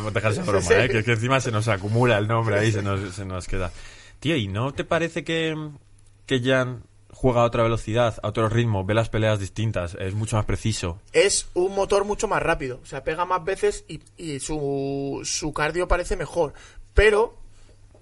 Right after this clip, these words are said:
Speaker 2: yo creo que, con, a ver, arriba creo que es mejor,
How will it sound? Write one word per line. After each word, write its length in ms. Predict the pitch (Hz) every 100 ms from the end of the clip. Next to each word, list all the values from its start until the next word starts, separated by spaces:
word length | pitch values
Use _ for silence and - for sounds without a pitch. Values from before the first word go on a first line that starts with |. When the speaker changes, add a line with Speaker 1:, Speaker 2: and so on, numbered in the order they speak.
| _ -
Speaker 2:
yo 300 | 147 170 190
creo 220 | 214 214
que, 380 | 175 160 156 - -
con, 200 | - 151 -
a 100 | 160
ver, 220 | 170 147 - - - - - _ _ -
arriba 420 | 151 170 240 277
creo 160 | 220 208
que 80 | 196
es 60 |
mejor, 400 | 185 165 170 165